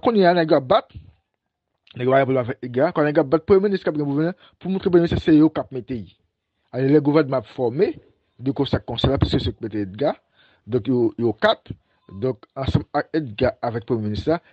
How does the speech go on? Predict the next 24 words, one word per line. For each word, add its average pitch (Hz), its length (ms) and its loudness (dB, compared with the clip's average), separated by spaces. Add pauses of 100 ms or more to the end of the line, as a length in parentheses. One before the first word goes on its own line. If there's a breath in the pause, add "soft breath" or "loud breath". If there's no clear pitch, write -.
y 123 80 -4
ap 104 120 -4
ka 117 120 2
gen 110 120 -4
pli - 160 -6
fò 113 200 -2
minis, 104 320 -6
pli 107 160 -10
fò 120 240 -2
direksyon 104 320 -2
jeneral, 110 360 -2
pli 151 120 -6
fò 117 120 -2
direksyon 110 340 -6
jeneral 110 220 -8
enpòtan, 117 360 -2
y 120 80 2
ap, - 160 -10
y - 80 -12
ap 107 120 -12
gen 113 200 -4
yo. 107 80 0 (320 soft breath)
Depi 139 200 4
yo 185 120 6